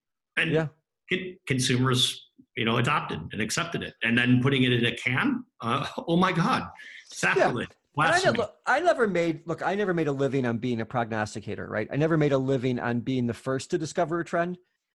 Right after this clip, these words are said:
Speaker 2: but I, but I like to be in that early adoption phase and, and let someone else take that, that early risk. So,
Speaker 1: Mm.
Speaker 2: okay. So I want to more about your life. This is like, um, this is your life. And I'm gonna bring out your grade school teacher
Speaker 1: Oh,
Speaker 2: from,
Speaker 1: boy.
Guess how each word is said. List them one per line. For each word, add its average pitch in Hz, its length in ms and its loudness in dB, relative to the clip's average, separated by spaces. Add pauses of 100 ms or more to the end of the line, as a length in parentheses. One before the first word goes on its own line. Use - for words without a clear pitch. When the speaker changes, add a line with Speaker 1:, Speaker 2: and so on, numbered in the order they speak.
Speaker 2:
but 156 100 2
I, 147 160 4 (160)
but 160 160 0
I 160 40 6
like 185 200 2
to 175 100 2
be 143 320 2
in 131 140 0
that 117 360 0
early 131 280 0
adoption 113 480 -2
phase 107 420 -6
and, 117 140 -4
and 139 120 -8
let 170 160 -2
someone 214 220 -2
else 220 220 -2
take 120 240 -4
that, 110 220 -4 (180)
that 120 140 -4
early 120 260 -4
risk. 98 320 -8 (540)
So, 196 200 2
Speaker 1:
Mm. 196 40 4
Speaker 2:
okay. 131 300 0
So 151 380 0 (380)
I 165 80 4
want 185 180 2
to 165 160 -2
more 160 240 2
about 156 220 2
your 139 100 0
life. 110 500 -2 (140)
This 139 160 -6
is 123 140 -4
like, 117 240 -2
um, 110 380 -2 (120)
this 131 160 -6
is 120 100 -6
your 117 140 -2
life. 104 400 -4
And - 80 -6
I'm 113 60 0
gonna 117 100 -2
bring 120 160 -2
out 117 140 0
your 110 180 -6 (160)
grade 135 220 -4
school 113 180 -12
teacher 110 420 -12 (440)
Speaker 1:
Oh, 151 60 2
Speaker 2:
from, 123 80 6
Speaker 1:
boy. 110 200 2